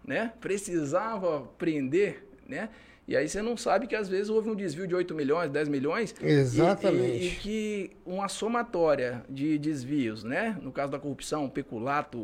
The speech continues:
Speaker 1: né? A corrupção passiva, ativa, enfim, ou uma sonegação fiscal estruturada com lavagem de capital,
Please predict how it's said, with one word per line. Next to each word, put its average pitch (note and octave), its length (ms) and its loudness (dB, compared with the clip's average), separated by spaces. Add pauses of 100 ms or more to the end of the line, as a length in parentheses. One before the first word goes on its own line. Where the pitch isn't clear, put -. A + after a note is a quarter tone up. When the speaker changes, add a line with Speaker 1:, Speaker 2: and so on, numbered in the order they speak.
(120)
Speaker 1:
né? C3+ 100 -4
A C#3+ 60 -6
corrupção C#3+ 520 -6
passiva, C#3 640 -4
ativa, C#3+ 340 -8
enfim, D#3 280 -8 (1160)
ou E3+ 260 4
uma D#3+ 140 0
sonegação D3 480 0
fiscal C#3 240 -4
estruturada D3 640 0
com C#3+ 80 -4
lavagem C3+ 220 0
de B2+ 60 -8
capital, C3+ 760 -2